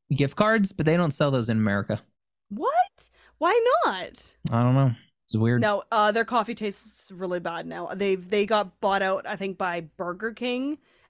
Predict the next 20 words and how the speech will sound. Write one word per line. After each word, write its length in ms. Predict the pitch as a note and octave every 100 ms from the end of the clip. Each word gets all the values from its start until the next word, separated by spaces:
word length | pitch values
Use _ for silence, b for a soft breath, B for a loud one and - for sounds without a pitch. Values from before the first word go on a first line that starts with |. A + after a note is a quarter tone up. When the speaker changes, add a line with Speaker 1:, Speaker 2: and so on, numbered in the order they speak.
| -
Speaker 2:
and 120 | F#3+
now 140 | F#3+ F3+
their 100 | F#3
co-, 240 | G3 -
they 200 | F#3+ F#3+
changed 280 | - G#3 G3
their 80 | G3+
coffee 300 | F#3+ F3 F#3+
recipe, 380 | F#3 - G3
and 100 | G3
it 60 | E3+
doesn't 240 | C#3 C#3+
taste 240 | E3 D#3+ -
as 100 | D#3
good. 300 | - - -
Speaker 1:
Burger 300 | A#2+ G#2+ -
King 260 | - D3 B2+
bought 240 | A2 -
Timmy 300 | - G#2 A#2
Ho's? 500 | C#3+ D3+ D3+ C#3+ -